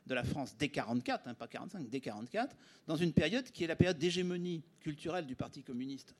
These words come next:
en France. Je fais personnellement un, un parallèle, même si ça peut paraître étonnant, avec l'hégémonie culturelle qui n'était pas négligeable, à mon avis moins forte, mais de l'action française après quatorze dix-huit. L'action française après quatorze dix-huit, c'est quelque chose de considérable sur le plan culturel. Là, le Parti communiste, c'est quelque chose d'encore plus considérable,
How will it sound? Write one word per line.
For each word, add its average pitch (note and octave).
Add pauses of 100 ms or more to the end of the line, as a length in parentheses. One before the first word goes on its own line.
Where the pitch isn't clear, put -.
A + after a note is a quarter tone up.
(160)
en -
France. - (540)
Je -
fais B3
personnellement G3+
un, D3
un C3+
parallèle, E3
même C3
si -
ça B2+
peut C#3
paraître C3
étonnant, C#3
avec C3+ (320)
l'hégémonie F#3+
culturelle D#3+
qui -
n'était D3+
pas F#3+
négligeable, D#3
à B2
mon C#3+
avis E3+
moins D3+
forte, B2 (180)
mais C3 (140)
de A#2+
l'action G#3
française D#3+
après C4
quatorze B2+
dix-huit. A#2 (440)
L'action B2
française D#3
après C3+
quatorze C3
dix-huit, A#2+
c'est C3+
quelque B2
chose A#2
de B2
considérable D#3+
sur A3+
le A#3+
plan C#3
culturel. E3 (220)
Là, E3
le D#3
Parti B3+
communiste, F#3
c'est -
quelque C#3+
chose C#3+
d'encore A#3
plus G#3
considérable, D3+